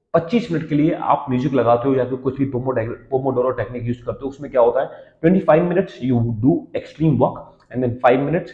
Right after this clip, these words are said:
is a break, then twenty five minutes, then five minutes। तो वो जो Pomodoro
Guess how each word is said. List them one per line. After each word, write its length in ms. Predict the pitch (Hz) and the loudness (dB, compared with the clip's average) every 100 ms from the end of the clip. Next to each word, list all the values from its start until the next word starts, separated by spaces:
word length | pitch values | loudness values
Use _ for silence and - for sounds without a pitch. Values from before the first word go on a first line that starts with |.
| _ | _
is 100 | - | -6
a 60 | 101 - | -4 0
break, 120 | 101 - - _ 143 | -2 -2 -16 _ 2
then 120 | 156 | 4
twenty 200 | 170 165 | 4 6
five 180 | 160 156 | 4 4
minutes, 280 | 190 - - 123 | 0 -6 -2 -2
then 60 | 117 101 | 0 0
five 120 | 101 | 0
minutes। 240 | 92 92 - | -2 -8 -4
तो 120 | 170 175 | -2 0
वो 240 | 147 147 | 2 2
जो 280 | 139 156 156 | 4 2 4
Pomodoro 560 | 143 190 160 156 165 | 4 6 6 6 4